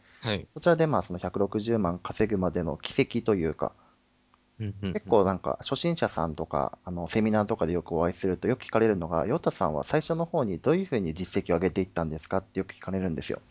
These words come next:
Speaker 1: はい。
Speaker 2: うん。なので、まあ、そこからもう道筋を立てて全部話していこうかなと。
Speaker 1: うん。
Speaker 2: その、最初の多分、なんていうんですかね、壁って初報酬得るかどうかだと思うんですよ。
Speaker 1: はい。
Speaker 2: まあ、だから初報酬得てから、
Speaker 1: そうですね。
Speaker 2: まあ、例えばそれで節目となった、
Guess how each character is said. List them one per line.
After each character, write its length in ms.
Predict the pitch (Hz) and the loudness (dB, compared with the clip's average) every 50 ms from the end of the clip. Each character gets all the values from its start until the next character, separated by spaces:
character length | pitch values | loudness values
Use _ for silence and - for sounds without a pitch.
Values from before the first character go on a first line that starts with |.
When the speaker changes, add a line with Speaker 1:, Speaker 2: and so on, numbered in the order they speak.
| - - | -20 -12
Speaker 1:
は 200 | - - - 113 | -6 -4 -2 0
い。 160 | 104 87 92 - _ _ _ - | -2 -2 -4 -10 _ _ _ 0
Speaker 2:
う 40 | 120 | 2
ん。 220 | 107 104 95 - - | 2 2 2 0 0
な 120 | - 139 | 0 2
の 160 | 151 147 131 113 | 4 4 4 6
で、 340 | 131 160 151 117 - - - - - - _ - | 6 6 6 4 2 0 -6 -20 -20 -10 _ 4
ま 80 | 165 120 | 4 4
あ、 20 | |
そ 140 | - - 147 | 4 2 -2
こ 100 | - - | -2 0
か 160 | - 190 185 | 2 4 6
ら 300 | 180 180 180 170 - - _ _ _ _ _ _ _ _ - - | 6 6 6 6 4 0 _ _ _ _ _ _ _ _ -8 -2
も 180 | 135 110 95 | 0 0 0
う 60 | 82 | 0
道 200 | 107 113 - 131 | -2 -4 -4 -6
筋 240 | - - 127 117 123 | -2 -2 -2 0 2
を 40 | 120 | 0
立 160 | 110 - 117 - | 2 2 0 0
て 120 | 107 92 | 0 0
て 100 | - 85 | 0 -2
全 220 | - - 101 104 95 | -4 -2 -2 -2 -2
部 60 | 98 | -4
話 260 | - 98 98 98 92 | -4 -4 -4 -4 -4
し 20 | - | -6
て 80 | 98 | -8
い 20 | 85 | -4
こ 120 | - 80 | -4 -4
う 40 | 80 | -4
か 120 | - 85 | -2 -4
な 180 | 80 80 76 - - | -2 -2 -4 -4 -8
と。 100 | - - _ _ _ _ - - - - | -16 -20 _ _ _ _ -20 -20 -14 -10
Speaker 1:
う 60 | 110 | -8
ん。 140 | 107 104 101 98 113 | -8 -6 -4 -4 -2
Speaker 2:
そ 120 | - 143 | 0 0
の、 420 | 143 143 147 147 143 143 - - _ _ - | 0 2 2 4 2 2 0 -2 _ _ -2
最 180 | - - 202 | 2 4 4
初 140 | 196 - 208 | 4 4 2
の 340 | 202 196 196 190 190 185 180 185 | 4 6 6 8 8 6 4 4
多 100 | - 170 | 2 0
分、 420 | 131 113 101 90 73 - 57 - - _ _ _ _ _ - | 2 2 0 0 -2 -6 -8 -12 -18 _ _ _ _ _ -10
な 100 | 104 98 | -8 -8
ん 20 | |
て 80 | 90 - | -8 -8
い 20 | |
う 40 | 82 | -10
ん 0 | |
で 40 | - | -8
す 40 | - | -6
か 80 | - 98 | -4 -2
ね、 160 | 113 123 104 | 0 0 0
壁 260 | - - 110 107 110 | 0 0 4 4 4
っ 40 | 107 | 4
て 420 | 107 - _ - 107 104 101 90 | 2 -2 _ 0 2 4 4 2
初 260 | 90 - - - - - | 2 0 -4 -6 -6 -2
報 140 | - 170 | 2 4
酬 240 | 165 151 - - - | 4 4 2 0 0
得 100 | - 104 | 2 2
る 100 | 98 92 | 2 2
か 120 | - 98 85 | -2 -2 -4
ど 80 | 85 | -4
う 40 | 82 | -2
か 60 | - | -2
だ 100 | 78 71 | -4 -4
と 120 | - - 82 | -4 -6 -8
思 80 | 82 | -6
う 20 | 78 | -6
ん 40 | |
で 60 | 76 - | -8 -10
す 60 | - | -14
よ。 100 | - - _ _ _ _ _ - | -18 -20 _ _ _ _ _ -12
Speaker 1:
は 200 | - - 110 104 | -4 -2 0 0
い。 120 | 90 71 - - _ _ - | 0 -2 -8 -16 _ _ -4
Speaker 2:
ま 60 | 143 | 0
あ、 20 | |
だ 100 | 135 123 | 0 0
か 60 | 95 | 0
ら 80 | 92 90 | 0 2
初 260 | - 131 - - - | 2 0 0 0 -8
報 200 | 143 - 156 156 | -6 0 2 2
酬 260 | 147 - - 117 107 | 2 2 2 0 0
得 180 | - - 120 123 | 2 2 0 0
て 140 | - 101 - | 0 -2 -2
か 120 | - 90 | 0 0
ら、 80 | 98 107 | 2 2
Speaker 1:
そ 60 | 98 | 2
う 20 | - | 0
で 20 | |
す 40 | - | -2
ね。 20 | 127 | -4
Speaker 2:
ま 120 | 135 127 | -8 -4
あ、 100 | - - - | -4 0 2
例 80 | 196 160 | 2 4
え 40 | |
ば 100 | 101 90 | 4 2
そ 100 | - - | 0 0
れ 80 | 92 82 | 0 2
で 160 | 90 78 - - | 2 0 -2 -2
節 280 | - - 123 - - 143 | -4 -4 -4 -2 -2 0
目 160 | 139 131 - | 0 0 0
と 80 | - | 0
な 120 | 87 87 78 | 0 -2 -2
っ 60 | - | -2
た、 200 | - 82 - | -4 -6 -8